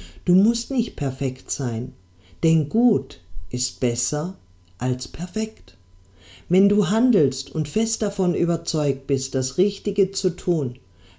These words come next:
kannst du dich auch leichter und besser entscheiden. Sprich aus, was du auf dem Herzen hast. Denn mit Diplomatie und einem liebevollen Respekt anderen gegenüber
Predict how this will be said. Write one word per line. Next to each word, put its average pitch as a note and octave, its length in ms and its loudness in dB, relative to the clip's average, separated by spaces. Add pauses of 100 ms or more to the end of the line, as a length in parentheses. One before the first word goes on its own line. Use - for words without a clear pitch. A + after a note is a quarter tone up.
(100)
kannst F#3 360 0
du A3 80 2
dich G#3 300 -2
auch C3 240 -2
leichter D3+ 760 -2
und C3+ 200 -4
besser B2+ 420 -2
entscheiden. C3 720 -6 (1040)
Sprich - 560 -2
aus, F#3+ 460 -2
was D#3 180 -2
du - 120 -4
auf D#3 200 -6
dem F#3+ 160 2
Herzen E3+ 500 -2
hast. - 380 -8 (720)
Denn F3 180 6
mit D3+ 220 0
Diplomatie E3+ 1040 -2
und C#3+ 140 -4
einem D3+ 340 -2
liebevollen F#3+ 680 2
Respekt D#3 680 -4
anderen D#3 540 -2
gegenüber D3 840 -2